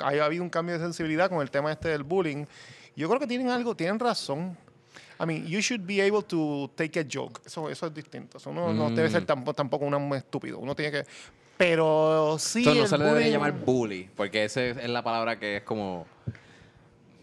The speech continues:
Speaker 2: que se usa pa
Speaker 1: Pero como, como que, como que
Speaker 2: Bueno, me refiero como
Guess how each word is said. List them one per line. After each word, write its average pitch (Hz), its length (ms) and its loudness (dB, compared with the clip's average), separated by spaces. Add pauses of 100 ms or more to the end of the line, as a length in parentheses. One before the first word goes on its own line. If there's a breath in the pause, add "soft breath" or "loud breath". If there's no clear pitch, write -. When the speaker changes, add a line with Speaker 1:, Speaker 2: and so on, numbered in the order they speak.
(280)
Speaker 2:
que 101 120 -4
se 104 120 0
usa 98 240 -2
pa 95 360 -2
Speaker 1:
Pero 185 160 4
como, 165 260 0
como 160 200 -2
que, 151 180 -2
como 131 160 -6
que 147 180 -6 (140)
Speaker 2:
Bueno, 180 180 6
me 170 80 4
refiero 160 320 0
como 160 320 -4